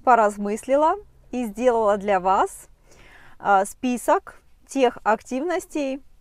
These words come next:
физических активностей, которыми вы можете заняться после протезирования. Протезирование колена, протезирование бедра. Я очень надеюсь, что какие-то из моих идей вам понравятся,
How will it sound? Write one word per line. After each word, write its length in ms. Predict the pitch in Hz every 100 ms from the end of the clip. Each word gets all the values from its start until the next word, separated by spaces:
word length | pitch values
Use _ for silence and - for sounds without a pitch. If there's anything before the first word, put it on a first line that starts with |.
| -
физических 560 | 233 233 208 - 247
активностей, 720 | 196 208 - 339 311 302 - 254
которыми 720 | - - - 269 262 240 226
вы 160 | 226
можете 400 | 226 233 233 -
заняться 680 | 196 208 202 180 175 - 277 415 494 - - - - -
после 340 | - 262 285 269
протезирования. 960 | 240 - 240 226 196 170 165 165 156 175
Протезирование 800 | - 208 226 220 214 196 190 190
колена, 460 | 220 233 339 330
протезирование 800 | 277 220 240 208 262 240 233 220
бедра. 420 | 208 220 196 165 160 - - - - - -
Я 380 | - 202 285 294
очень 540 | 269 - 311 320 311 254
надеюсь, 720 | 240 214 208 202 311 370 - -
что 340 | - 247 247
какие-то 640 | 262 254 - 254 - 214
из 260 | - 220 214
моих 400 | 226 226 254 - -
идей 300 | 220 214 254
вам 220 | 208 226
понравятся, 800 | 220 202 202 185 196 254 - 330